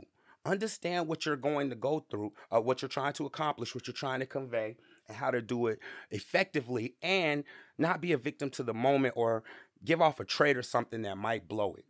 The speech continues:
You know, they say first impressions is the last impressions, right? Um, number three, even more fine tuning, right? That's the final product. That's you about to speak or you're about to interact or you about to,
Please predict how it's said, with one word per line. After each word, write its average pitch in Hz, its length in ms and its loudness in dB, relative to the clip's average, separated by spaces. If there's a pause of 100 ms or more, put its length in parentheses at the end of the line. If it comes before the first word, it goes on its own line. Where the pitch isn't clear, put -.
You 107 120 -8
know, 98 140 -2
they 101 80 -2
say 120 200 -2
first 127 380 -2
impressions 120 500 0
is 90 100 -10
the 107 60 -4
last 101 360 -4
impressions, 90 540 -12
right? 90 220 -14 (800)
Um, 135 180 -4
number 135 200 -12
three, 240 380 -4 (360)
even 156 300 4
more 131 280 8
fine 110 360 -4
tuning, - 320 -18 (120)
right? 113 280 -2
That's 123 160 0
the 135 100 -4
final 131 380 6
product. 101 440 6
That's 127 220 2
you 139 140 -2
about 120 320 0
to 98 80 -12
speak - 440 0
or 101 60 -2
you're 113 180 0
about 117 240 2
to 127 120 -4
interact 120 680 -2
or 98 100 -6
you 117 200 -4
about 107 300 0
to, 117 140 0